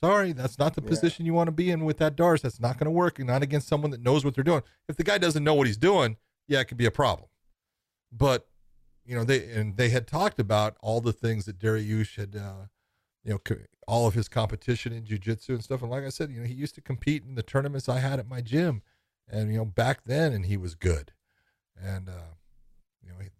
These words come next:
Speaker 1: he's, he's not a guy you're just gonna throw a Darce on and he's gonna be tapping. That's not gonna happen. He's that good on the ground.
Speaker 2: What I was impressed by the most out of him was that he stuck to his game plan.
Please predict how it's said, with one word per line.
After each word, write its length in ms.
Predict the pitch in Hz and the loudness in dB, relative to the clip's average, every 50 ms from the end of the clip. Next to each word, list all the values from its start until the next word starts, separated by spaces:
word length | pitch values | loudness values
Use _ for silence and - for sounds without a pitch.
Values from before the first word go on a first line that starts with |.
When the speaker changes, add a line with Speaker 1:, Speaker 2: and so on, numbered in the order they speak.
| _ _ _ _ - | _ _ _ _ -12
Speaker 1:
he's, 420 | 120 131 135 131 - 110 104 107 - - - _ _ _ _ _ | -10 -10 -8 -8 -10 -12 -14 -14 -18 -20 -20 _ _ _ _ _
he's 220 | 107 117 123 104 | -8 -6 -4 -2
not 200 | - 139 147 139 | 0 2 2 2
a 40 | 131 | 2
guy 160 | 120 120 123 | 0 0 0
you're 160 | 123 120 117 104 | 2 0 0 -2
just 240 | 95 110 107 - | -4 -6 -6 -4
gonna 160 | - 120 110 101 | -2 -4 -4 -4
throw 260 | - _ - 110 104 | -4 _ 0 0 0
a 40 | 98 | 0
Darce 360 | 82 - 101 104 101 - - | -2 -2 -2 -2 -2 -2 -4
on 200 | 98 85 85 85 | -6 -6 -8 -10
and 100 | 85 87 | -14 -16
he's 160 | 87 85 - | -16 -16 -10
gonna 160 | - 98 92 | -8 -8 -8
be 140 | 90 90 90 | -8 -10 -14
tapping. 420 | - - 92 82 78 - - - _ _ _ _ _ _ _ _ _ _ _ _ - | -12 -8 -8 -8 -8 -10 -14 -20 _ _ _ _ _ _ _ _ _ _ _ _ -18
That's 180 | - - - | -18 -14 -12
not 180 | 92 92 87 - | -10 -10 -10 -10
gonna 140 | 87 87 85 | -12 -10 -10
happen. 300 | 87 90 85 - - - | -10 -10 -10 -12 -16 -12
He's 220 | 82 98 95 90 - - | -10 -10 -10 -10 -6 -4
that 360 | - 98 92 90 - - - | -2 0 0 -2 -4 -8 -4
good 240 | 85 90 95 92 85 | 0 2 2 2 2
on 140 | 80 78 76 | -2 -8 -12
the 80 | 78 78 | -16 -16
ground. 260 | - 80 73 69 - _ _ _ _ _ _ _ _ _ _ _ _ _ _ _ _ _ _ _ _ _ _ _ _ _ _ _ _ _ | -16 -16 -16 -18 -20 _ _ _ _ _ _ _ _ _ _ _ _ _ _ _ _ _ _ _ _ _ _ _ _ _ _ _ _ _
Speaker 2:
What 260 | - 127 127 147 160 160 | -10 -2 0 0 2 2
I 100 | 165 170 | 2 2
was 160 | 190 196 175 | 2 2 2
impressed 500 | 185 165 131 - - 131 117 120 - - | 0 -2 -2 -2 -4 -2 -2 -2 -4 -4
by 240 | - 117 107 113 113 | -4 -4 -2 -2 -4
the 120 | 117 117 | -4 -4
most 340 | 113 113 110 117 120 - - | -2 -2 -2 -4 -4 -4 -2
out 140 | 139 131 127 | -2 -2 -2
of 80 | 135 131 | -2 0
him 200 | 143 151 156 151 | 0 0 2 0
was 140 | 131 113 | 0 0
that 160 | 117 123 110 101 | 0 -2 -4 -4
he 120 | - 123 | -6 -6
stuck 340 | 113 - - 143 127 - - | -6 -4 -2 -2 -2 -2 -4
to 80 | - 123 | -6 -6
his 200 | 117 120 110 101 | -6 -6 -8 -8
game 260 | 101 101 101 104 98 | -10 -10 -10 -10 -10
plan. 360 | - 104 101 92 92 87 - | -12 -12 -12 -12 -14 -16 -18